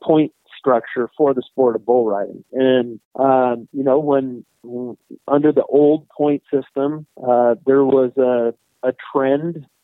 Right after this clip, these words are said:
to, um, not take re-rides and gather as many scores as you possibly could, and then,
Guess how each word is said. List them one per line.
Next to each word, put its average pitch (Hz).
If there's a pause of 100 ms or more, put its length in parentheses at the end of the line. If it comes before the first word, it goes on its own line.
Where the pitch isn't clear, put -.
(360)
to, 127 (640)
um, 117
not 135
take 143
re-rides 131 (140)
and 117
gather 131
as 117
many 127
scores 127
as 117
you - (100)
possibly 123
could, 127 (160)
and 113
then, 117